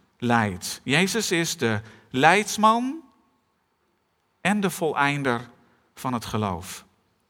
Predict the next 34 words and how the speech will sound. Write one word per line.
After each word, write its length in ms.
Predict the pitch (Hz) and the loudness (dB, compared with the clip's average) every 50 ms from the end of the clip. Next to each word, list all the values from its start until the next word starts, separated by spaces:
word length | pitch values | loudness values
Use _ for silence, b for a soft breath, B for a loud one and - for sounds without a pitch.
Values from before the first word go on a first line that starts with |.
| _ _ _ _ _ _ _ _ _ _ _ _ _ _ _ - B B B B B B B B B B B B B B B B | _ _ _ _ _ _ _ _ _ _ _ _ _ _ _ -20 B B B B B B B B B B B B B B B B
En 100 | - 123 | 2 4
als 160 | 143 175 185 | 4 4 4
we 80 | 202 185 | 2 0
vanmorgen 500 | - 196 160 151 165 180 196 180 175 151 | 2 2 2 4 4 4 4 2 0 -2
samen 380 | - 175 165 170 180 151 127 | 0 2 2 2 2 0 0
stilstaan 640 | - - - 180 185 196 185 - - 185 185 190 165 | -2 -2 0 0 0 0 0 -4 0 0 2 2 2
en 100 | 127 120 | 2 2
nadenken 500 | 123 139 156 170 180 175 170 - 165 151 | 2 2 2 2 0 0 -2 -2 -2 0
over 220 | 147 143 135 139 | 0 -2 -2 -2
de 60 | 120 | -4
geestelijke 560 | 110 - - 156 165 160 - - 147 123 - 104 | -4 0 0 0 0 0 -2 -4 -6 -4 -4 -4
strijd, 380 | - - - 143 160 165 160 | -6 -2 -2 0 0 0 0
dan 120 | 156 135 127 | 0 -2 -2
is 160 | 120 110 113 - - | -2 -4 -6 -10 -4
dit 280 | - 202 220 214 - | -2 -2 -2 -2 -2
wel 360 | 165 170 175 175 185 180 175 160 | -4 -2 -2 -2 -2 -4 -6 -10
het 140 | 156 135 - | -12 -14 -12
eerste 400 | - 143 170 180 175 - - 160 | -8 -6 -4 -4 -4 -6 -6 -6
waar 180 | 147 147 143 147 | -4 -4 -4 -4
we 60 | 139 | -6
ons 140 | 135 - - | -8 -10 -8
van 160 | - 120 120 | -8 -8 -6
bewust 320 | 117 107 110 110 - - | -6 -4 -4 -6 -6 -6
moeten 220 | 104 95 90 - 104 | -10 -12 -12 -12 -12
zijn. 420 | - 107 98 92 92 90 - _ _ _ _ _ _ _ _ _ _ _ _ _ _ _ _ _ _ b b b b b b b b b b b b b b _ _ _ _ _ _ _ _ _ _ _ _ - | -10 -10 -10 -10 -10 -12 -16 _ _ _ _ _ _ _ _ _ _ _ _ _ _ _ _ _ _ b b b b b b b b b b b b b b _ _ _ _ _ _ _ _ _ _ _ _ -2
Dat 180 | - 139 139 | 0 0 0
we 80 | 139 147 | 0 -2
een 140 | 123 131 123 | 0 0 0
juist 440 | 127 143 160 180 185 190 185 - - | 0 0 0 0 -2 -4 -6 -6 -4
beeld 280 | 180 180 180 170 - | -4 -4 -4 -4 -4
hebben 260 | 117 110 107 104 101 | -4 -4 -4 -4 -6
van 160 | - - 123 127 | -8 -8 -8 -8
onze 300 | 123 120 107 - 107 98 | -6 -8 -6 -6 -6 -4
redding, 460 | 107 120 135 123 104 82 76 71 | -4 -4 -4 -4 -6 -8 -10 -12